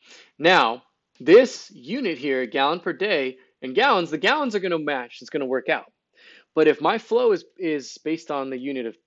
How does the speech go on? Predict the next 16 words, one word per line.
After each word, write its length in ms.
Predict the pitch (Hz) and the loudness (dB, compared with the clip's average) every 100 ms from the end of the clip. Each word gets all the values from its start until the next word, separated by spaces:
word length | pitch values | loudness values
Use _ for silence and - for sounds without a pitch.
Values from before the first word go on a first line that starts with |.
| - | -14
time 360 | 139 123 117 | -8 -8 -8
of 100 | 113 | -12
being 280 | 98 117 110 - | -12 -12 -12 -6
days, 640 | 190 226 123 117 127 - _ _ _ _ _ _ | -2 -2 -2 -6 -12 -18 _ _ _ _ _ _
then 160 | 151 147 | -2 0
my 160 | 139 | -2
answer 340 | 139 175 175 156 | 0 -2 -2 -8
here 240 | - 214 | -8 -2
at 140 | 180 180 | -2 -2
the 120 | 226 | -4
end 120 | 254 | -4
is 100 | 170 | -4
gonna 160 | 156 135 | -6 -6
be 160 | 127 | -8
in 140 | 117 113 | -8 -4
days. 600 | 120 107 131 - - | -4 -4 -12 -20 -20